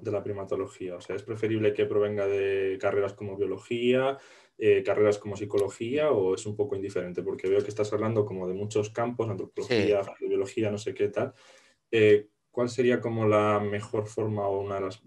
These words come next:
Speaker 1: mejores formas para meterse en este mundillo?
Speaker 2: Todo vale y nada te hipoteca. Ahora bien, hay caminos, mm, que van a ser más adecuados que otros,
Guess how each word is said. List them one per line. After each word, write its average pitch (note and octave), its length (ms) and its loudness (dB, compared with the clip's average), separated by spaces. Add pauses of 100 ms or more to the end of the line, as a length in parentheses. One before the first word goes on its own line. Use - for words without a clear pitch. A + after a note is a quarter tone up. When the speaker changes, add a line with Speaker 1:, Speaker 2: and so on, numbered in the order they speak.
(260)
Speaker 1:
mejores G#2 380 -6
formas G2+ 340 -4
para G2+ 160 -4
meterse G2 360 -8 (180)
en G2 100 -10
este G#2+ 200 -8
mundillo? F#2 440 -14 (540)
Speaker 2:
Todo F3+ 260 6
vale G2+ 380 4
y A#2 140 -4
nada C3 240 2
te A#2+ 120 -2
hipoteca. F2+ 540 -8
Ahora G#2+ 220 2
bien, G#2 300 0
hay G2+ 120 -6
caminos, A#2+ 640 0 (920)
mm, G2 300 -8
que A2 180 0
van G#2+ 120 4
a A#2 60 0
ser A#2 200 0
más A#2+ 240 -2
adecuados A#2+ 680 2
que C3 160 0
otros, D3+ 500 -2